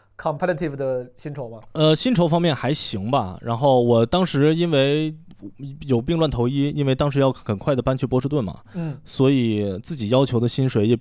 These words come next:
Speaker 2: 相对比较低。然后到了那公司以后，呃，哎，不出所料，就成为了那个公司闪闪发光的一颗明星，
Speaker 1: <laughs>
Speaker 2: 对，冉冉升起。然后，
Speaker 1: 嗯。
Speaker 2: 然后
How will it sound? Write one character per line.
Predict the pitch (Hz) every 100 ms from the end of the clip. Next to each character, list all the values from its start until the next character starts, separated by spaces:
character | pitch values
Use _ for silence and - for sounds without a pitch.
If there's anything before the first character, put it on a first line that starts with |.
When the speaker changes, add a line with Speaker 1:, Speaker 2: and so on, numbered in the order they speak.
| -
Speaker 2:
相 | - 147
对 | 151
比 | 104
较 | 95 98
低。 | 131 127 135
然 | - 131 131
后 | 156 139
到 | 185
了 | 160
那 | 143
公 | 139 147
司 | 139
以 | 127
后， | 98 131 110 104 - - _ - -
呃， | 107 98 95
哎， | - 151 190
不 | 170
出 | -
所 | 170 101
料， | 117 92
就 | -
成 | 139 117
为 | 110
了 | 117
那 | 117
个 | 113
公 | 117 110
司 | - 113
闪 | - 117 190
闪 | 113 - - - -
发 | - 135
光 | 135 139
的 | -
一 | 180
颗 | 156 127
明 | 98 98
星， | - 135 143
Speaker 1:
<laughs> | -
Speaker 2:
对， | 104 - -
冉 | 110 160
冉 | 143
升 | 131 - 208
起。 | - 220 185 220 240 196
然 | 165
后， | 202 170 - 202
Speaker 1:
嗯。 | 156
Speaker 2:
然 | 147
后 | 190